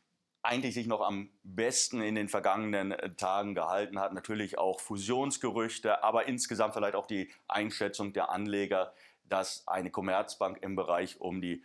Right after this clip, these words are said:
fünf fünfzig oder, ja, fünf sechzehn, ähm, ganz einfach zu billig ist und dass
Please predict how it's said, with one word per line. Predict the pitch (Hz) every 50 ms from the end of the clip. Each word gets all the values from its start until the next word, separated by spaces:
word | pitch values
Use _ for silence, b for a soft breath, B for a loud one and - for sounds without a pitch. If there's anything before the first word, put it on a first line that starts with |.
| B B B
fünf | - - - 107 92 90 -
fünfzig | - - - 104 110 110 - - - - 104 95 92 - -
oder, | 90 90 92 95 92 92 90 - - - _ _ _ _ _ _ _ - -
ja, | 92 90 87
fünf | - - 110 101 95 -
sechzehn, | - 101 98 - - - 101 92 87 - B B B B B B B B -
ähm, | 90 92 90 90 92 90 87 90
ganz | 87 95 87 -
einfach | 87 92 87 98
zu | - - 98 85
billig | 107 104 101 92
ist | 101 90 - 101
und | 90 87
dass | 87 85 - - -